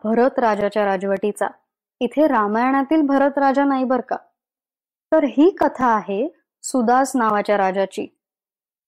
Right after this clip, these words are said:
विश्वमित्र हे सुदास राजाचे खास धार्मिक गुरु होते. सुदास राजाने अनेक विजयी मोहिमांचे नेतृत्व केले होते,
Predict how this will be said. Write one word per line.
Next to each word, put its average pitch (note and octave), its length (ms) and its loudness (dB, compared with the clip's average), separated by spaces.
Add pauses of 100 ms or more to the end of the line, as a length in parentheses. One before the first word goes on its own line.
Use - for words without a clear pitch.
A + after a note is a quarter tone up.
विश्वमित्र E4+ 680 2
हे D#4 240 0
सुदास A#3+ 480 0
राजाचे A#3 760 0
खास A#3+ 360 0
धार्मिक G#3+ 500 -4
गुरु A3+ 180 2
होते. G3+ 360 -4 (840)
सुदास C#4+ 480 0
राजाने C4+ 640 2
अनेक A#3 420 -2
विजयी A3+ 400 2
मोहिमांचे B3 680 0
नेतृत्व A3+ 560 -2
केले A3 300 -2
होते, G#3+ 360 -4